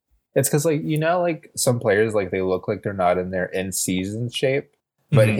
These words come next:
Speaker 1: he, seeing him, like, he was like, "Oh, that's a, that's a big guy." And he's, he's, like, next to Zach LaVine, who is, like,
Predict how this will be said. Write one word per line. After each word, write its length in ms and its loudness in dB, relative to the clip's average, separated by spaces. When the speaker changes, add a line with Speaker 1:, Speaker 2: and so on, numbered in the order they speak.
Speaker 1:
he, 40 -18
seeing 420 0
him, 280 -2
like, 300 -4
he 140 -6
was 100 -4
like, 220 2
"Oh, 80 -2
that's 240 2
a, 60 0
that's 260 -2
a 60 0
big 300 -4
guy." 200 2
And 160 -2
he's, 140 -2
he's, 180 0
like, 120 2
next 260 -2
to 100 -2
Zach 260 2
LaVine, 400 -4
who 140 -4
is, 200 -4
like, 320 -2